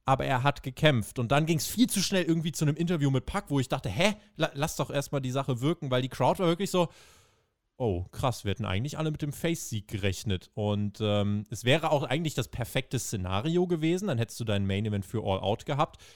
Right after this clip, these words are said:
Jetzt sind noch mal vier Wochen Zeit, um was zu erzählen. Aber dieser Opener, Alex, fünfundzwanzig Minuten mit dem Ende, keine Titelmatches für den Hangman und die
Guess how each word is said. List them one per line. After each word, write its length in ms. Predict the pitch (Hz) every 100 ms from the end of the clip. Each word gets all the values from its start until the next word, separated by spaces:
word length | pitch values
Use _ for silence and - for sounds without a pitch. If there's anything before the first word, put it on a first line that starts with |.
| _
Jetzt 160 | 110 -
sind 160 | 117
noch 80 | 110
mal 140 | 107
vier 240 | 98 123 110
Wochen 200 | 107 107
Zeit, 320 | - 104 -
um 140 | 117
was 160 | 104 -
zu 140 | -
erzählen. 480 | 110 - - 117 160
Aber 300 | 117 131 185
dieser 260 | 151 135 123
Opener, 400 | 135 202 185 165
Alex, 320 | 170 185 -
fünfundzwanzig 840 | - 190 240 - 202 202 208 196
Minuten 600 | 185 170 175 190 196 196 - - - _ _
mit 220 | 147 147 196
dem 100 | 175
Ende, 320 | 143 160 165
keine 540 | - - 170 202 233
Titelmatches 920 | - 208 202 175 170 - 165 160 -
für 140 | - 139
den 180 | 127 113
Hangman 460 | 117 127 123 123 123
und 500 | 107 104 107 - _
die 240 | 107 98